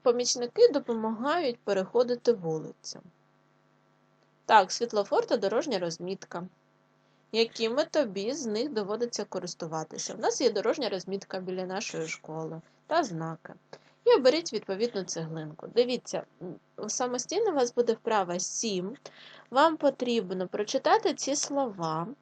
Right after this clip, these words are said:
назвати цю групу предметів одним словом. От машина, човен, велосипед, мопед, катер, корабель,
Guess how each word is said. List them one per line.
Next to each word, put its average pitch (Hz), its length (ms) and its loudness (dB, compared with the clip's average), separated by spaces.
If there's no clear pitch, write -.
назвати 285 560 4
цю 233 220 2
групу 285 400 2
предметів 214 520 -2
одним 214 280 -2
словом. - 400 -6
От - 160 -12
машина, 226 680 2
човен, 202 440 -2
велосипед, 180 720 0
мопед, 190 580 -2
катер, 175 500 -4
корабель, 190 460 0